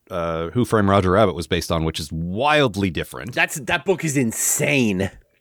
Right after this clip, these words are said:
Speaker 1: He is a comic strip char-, they're all comic strip characters and
Speaker 2: Yeah.
Speaker 1: not, uh, animated characters. And so that gives it a very different flavor. So a lot of these references are, are in that book.
Speaker 2: They do the
Speaker 1: Um,
Speaker 2: weird
Speaker 1: I'm
Speaker 2: thing where,
Speaker 1: inter-
Speaker 2: like, their words actually appear as, like, speech bubbles that come out of their heads or something, right?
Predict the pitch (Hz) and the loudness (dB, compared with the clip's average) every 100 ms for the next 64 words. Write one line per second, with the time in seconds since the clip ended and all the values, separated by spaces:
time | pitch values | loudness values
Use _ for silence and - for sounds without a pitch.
0 | _ - - 135 139 127 120 104 107 98 | _ -20 -6 -4 -2 0 0 -2 -2 0
1 | 92 - 127 117 - - 85 - 90 101 | 0 2 2 2 0 -4 -4 -2 0 2
2 | 113 113 117 113 - 87 - 82 73 82 | 2 2 2 2 0 -6 -2 -4 -2 -2
3 | 139 151 101 73 - 82 76 76 - 110 | 0 0 0 -4 -6 -8 -8 -10 -10 -2
4 | 117 92 78 - 73 - 57 - - 82 | 2 2 -2 -4 -10 -10 -14 -14 -14 -12
5 | 90 78 73 - 101 95 - 214 302 233 | -8 -6 -8 -4 0 0 -2 -20 -20 -20
6 | _ - 110 - 92 87 78 92 78 - | _ 0 0 0 0 0 0 -4 -8 -2
7 | 101 80 78 95 92 - 110 117 104 101 | 0 0 -2 -2 -4 -2 2 2 2 0
8 | 87 90 - 80 85 78 80 73 _ _ | -2 -4 -4 -6 -8 -10 -10 -12 _ _
9 | _ _ - 53 71 67 - 113 - _ | _ _ -16 -14 -12 -12 -8 -8 -10 _
10 | - - - - 202 233 302 247 233 233 | -20 -20 -20 -6 -2 0 0 2 0 0
11 | - 233 202 180 165 143 175 160 139 175 | 0 2 2 2 2 0 0 2 2 2
12 | 160 139 156 - 170 147 156 147 120 127 | 2 0 0 0 0 0 0 0 2 0
13 | - - 151 135 - 139 110 101 - 139 | 0 -2 -2 -2 0 0 2 -2 -2 0
14 | 123 117 101 95 113 101 85 - - 78 | 2 2 2 0 0 0 -4 -8 -8 -2
15 | 92 135 | 0 0